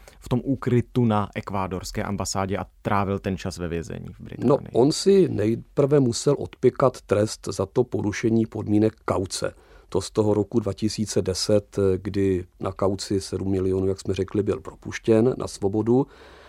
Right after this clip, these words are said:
Speaker 2: ale zmizel. Zmizel na tu ambasádu Ekvadoru, takže nejprve byl odsouzen za, na ně, desítky týdnů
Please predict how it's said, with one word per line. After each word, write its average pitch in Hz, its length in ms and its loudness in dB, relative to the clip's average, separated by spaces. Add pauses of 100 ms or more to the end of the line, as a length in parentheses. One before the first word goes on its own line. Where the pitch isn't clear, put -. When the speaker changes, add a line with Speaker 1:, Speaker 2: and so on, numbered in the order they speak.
(320)
Speaker 2:
ale 110 360 6
zmizel. 101 560 0
Zmizel 101 360 0
na 101 120 2
tu 101 300 2 (120)
ambasádu 104 640 0
Ekvadoru, 110 640 4 (460)
takže 113 220 4
nejprve 131 420 6
byl 143 160 4
odsouzen 123 720 6 (140)
za, 101 400 2 (140)
na 95 140 -4
ně, 90 180 -4 (300)
desítky - 420 -8
týdnů 107 520 4